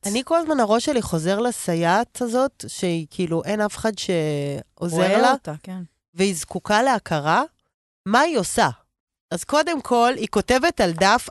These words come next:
Speaker 2: נון
Speaker 1: "אני ז-,
Speaker 2: נבוב טיפים.
Speaker 1: אני זקוקה להכרה."
Speaker 2: יפה.
Speaker 1: ואז
Speaker 2: מכירה בזה
Speaker 1: שהיא
Speaker 2: שהיא צריכה
Speaker 1: זקוקה
Speaker 2: הכרה,
Speaker 1: להכ-,
Speaker 2: הכרה.
Speaker 1: כן. כל מי שמאזין ומאזינה... ש-, סליחה שאני מצוננת עוד
Speaker 2: בסדר,
Speaker 1: פעם,
Speaker 2: לא
Speaker 1: זה
Speaker 2: צריכה
Speaker 1: אני,
Speaker 2: להתנצל.
Speaker 1: זה.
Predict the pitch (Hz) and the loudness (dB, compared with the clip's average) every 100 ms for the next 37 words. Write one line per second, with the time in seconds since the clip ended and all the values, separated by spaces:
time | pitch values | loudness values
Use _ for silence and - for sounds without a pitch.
0 | 190 196 233 285 339 214 196 254 - 220 | 0 4 6 6 6 4 2 0 -2 -4
1 | 202 180 165 156 _ - 208 233 294 240 | -4 -4 -6 -8 _ 0 2 2 0 0
2 | - 226 247 233 220 185 - 160 139 190 | -4 0 2 2 2 0 -2 -4 -2 -4
3 | - _ - 156 180 151 175 190 214 302 | -8 _ -10 -4 -4 -4 -2 0 4 4
4 | 330 214 262 302 277 269 311 - - 269 | 4 4 4 4 2 2 2 0 0 2
5 | 233 - 240 220 294 214 214 190 202 - | 2 4 4 6 6 6 4 4 2 4
6 | 320 226 185 _ _ _ - 311 339 392 | 4 4 -4 _ _ _ 2 4 4 0
7 | - 254 220 202 196 180 285 277 240 190 | 2 2 4 2 2 2 0 0 0 0
8 | 165 170 160 156 - _ _ - 202 - | -2 -4 -4 -6 -12 _ _ -12 -12 -12
9 | - 165 185 196 175 - 165 160 151 160 | -12 -8 -6 -6 -8 -8 -6 -6 -4 -2
10 | 226 185 196 160 147 156 131 320 277 | 0 0 0 0 0 -2 -2 -2 -2